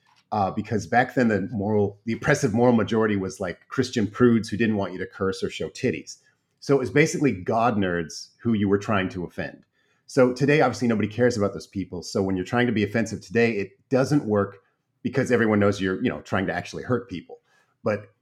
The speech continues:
this guy, I wanna say that his offensive stuff at this point tends to have no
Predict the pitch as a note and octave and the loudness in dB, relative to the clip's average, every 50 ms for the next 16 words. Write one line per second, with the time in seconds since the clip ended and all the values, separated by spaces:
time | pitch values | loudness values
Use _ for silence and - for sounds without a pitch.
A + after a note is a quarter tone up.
0 | _ _ _ _ - - C#3+ D#3+ D#3 - - D#3 C#3 C3 - A#2+ B2+ C3 C#3+ C#3+ | _ _ _ _ -2 0 2 2 2 2 4 6 6 6 6 6 6 6 6 4
1 | C#3 - D3 C3+ A2 A#2 - - G2+ C3 G2 A2+ - - - C#3+ D#3+ D#3+ - D3 | 4 4 4 4 4 4 -2 -2 -2 -2 0 -2 -2 0 2 2 2 2 0 -4
2 | - - - C#3 A#2+ - - A2+ - - A#2+ A#2 - - - D3 C3 A2 - - | -4 0 2 2 2 2 0 -4 -2 -2 -4 -4 -4 -4 0 0 0 0 0 -4
3 | - _ _ _ _ _ _ - - - E3 F3+ F3+ F3 - D#3+ B2 C3 C#3 C3+ | -14 _ _ _ _ _ _ -16 -6 -2 0 0 0 -2 -4 -4 -2 0 0 0
4 | A#2+ B2 A#2+ B2 B2 B2 A#2+ A#2 - | 2 2 2 4 4 4 2 0 -2